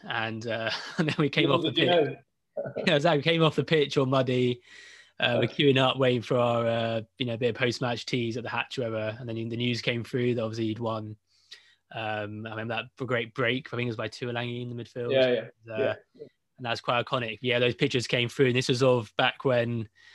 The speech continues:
Speaker 1: you know, there wasn't exactly, like, B B C iPlayer on your phones and stuff. So we couldn't see anything. We just sort of saw these, the odd picture come through and stuff. And it's like, "Oh, God, well, you know, who's laughing now, I suppose, 'cause we're sat here all in the mud and, and they all saw that great victory." But yeah, I do remember that game. And that was certainly a,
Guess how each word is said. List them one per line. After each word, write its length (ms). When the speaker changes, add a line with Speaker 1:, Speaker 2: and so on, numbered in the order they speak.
Speaker 1:
you 80
know, 80
there 100
wasn't 260
exactly, 380
like, 180
B 120
B 60
C 140
iPlayer 420
on 60
your 100
phones 280
and 80
stuff. 280
So 100
we 60
couldn't 160
see 160
anything. 400
We 80
just 140
sort 160
of 40
saw 200
these, 240
the 100
odd 240
picture 340
come 200
through 160
and 100
stuff. 360
And 60
it's 40
like, 100
"Oh, 200
God, 280
well, 240
you 100
know, 60
who's 200
laughing 300
now, 160
I 40
suppose, 360
'cause 300
we're 140
sat 240
here 160
all 100
in 60
the 60
mud 260
and, 180
and 440
they 40
all 80
saw 100
that 140
great 160
victory." 300
But 80
yeah, 100
I 20
do 80
remember 240
that 160
game. 320
And 200
that 140
was 200
certainly 400
a, 320